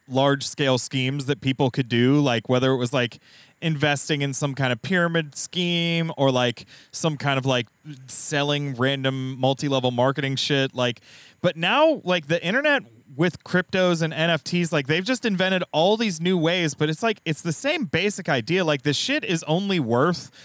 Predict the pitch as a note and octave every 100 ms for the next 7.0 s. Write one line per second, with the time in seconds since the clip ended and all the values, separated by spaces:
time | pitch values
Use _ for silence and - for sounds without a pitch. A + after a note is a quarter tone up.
0 | - - A#2 E3+ - D#3 - G3+ G3 G3
1 | F3+ D3+ B2+ D#3+ E3+ F#3 E3 - D#3+ D#3+
2 | C#3+ - D3 C#3 - - - - E3+ C3
3 | A2 - G#2+ F2 - - _ _ _ _
4 | D#3+ D#3 D3+ D3+ - - - D#3 G#3 -
5 | - A#2+ D#3+ C4+ C#4+ G3 F#3+ F#3 F#3+ E3+
6 | E3+ D#3+ D#3 F3 D#3 D3 D3+ G3 D3+